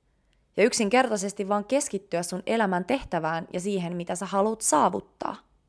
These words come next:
Ja sit on myös hyvä muistaa, että yksi juttu, mitä tapahtuu myös paljon henkisellä polulla, on se, että me jäädään riippuvaiseksi tai jumiin siihen parantumismodeen.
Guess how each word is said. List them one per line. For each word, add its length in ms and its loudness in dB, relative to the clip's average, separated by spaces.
Ja 80 4
sit 220 2
on 60 4
myös 220 2
hyvä 160 0
muistaa, 360 4
että 120 0
yksi 220 -4
juttu, 180 -2
mitä 200 0
tapahtuu 460 0
myös 220 -2
paljon 260 0
henkisellä 440 -4
polulla, 600 2
on 160 -2
se, 200 -2
että 120 -2
me 60 -4
jäädään 360 0
riippuvaiseksi 1300 -2
tai 260 2
jumiin 560 0
siihen 340 -6
parantumismodeen. 1400 0